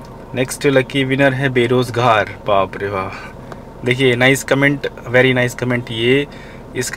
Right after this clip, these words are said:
इस तरीके का अगर next week से होगा तो हम लोग इसको skip करेंगे। इस हफ्ते लिया गया है, ये लास्ट week है।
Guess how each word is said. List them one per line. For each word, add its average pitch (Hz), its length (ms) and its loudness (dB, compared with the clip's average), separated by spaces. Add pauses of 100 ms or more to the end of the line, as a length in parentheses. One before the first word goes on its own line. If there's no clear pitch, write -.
(120)
इस 131 120 -4
तरीके 143 280 0
का 147 60 4
अगर 143 160 2
next 135 320 0
week 160 120 -6
से - 140 -2
होगा 143 300 4
तो 139 120 -4
हम 123 200 -2
लोग 131 120 2
इसको 131 220 -2
skip - 360 -4
करेंगे। 113 360 2
इस 117 340 -8
हफ्ते 131 260 -4
लिया 120 280 2
गया 117 200 0
है, 131 120 -4
ये 131 100 -4
लास्ट 113 360 0
week 110 220 -8
है। 131 300 0